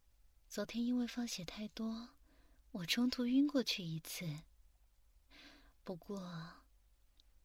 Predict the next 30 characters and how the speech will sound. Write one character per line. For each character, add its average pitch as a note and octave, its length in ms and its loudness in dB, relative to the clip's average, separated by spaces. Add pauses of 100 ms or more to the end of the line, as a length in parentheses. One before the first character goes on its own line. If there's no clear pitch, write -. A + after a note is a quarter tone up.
(800)
这 A3 120 -4
些 A#3 180 -4
血 - 280 -4
液 F#3 520 -6 (480)
也 F#3+ 120 -4
勉 E3+ 240 -2
强 G#3 220 -4
够 G3 180 -8
做 G3+ 220 -6
了。 - 380 -14 (1600)
这 A#3 100 -2
是 G#3+ 140 -2
我 F#3 160 -2
第 G#3 240 -6
一 A3 40 -4
次 - 180 -6
做 F#3+ 200 -8
蛋 F#3 240 -8
糕， F3+ 380 -10 (420)
没 A3 100 2
有 A3+ 140 6
经 G#3 320 0
验， G3 340 -2 (1000)
以 G#3 100 4
后 - 200 2
我 G#3+ 120 0
就 F3+ 160 -4
知 F3 180 -4
道 F3+ 200 -4
啦。 D3+ 360 -8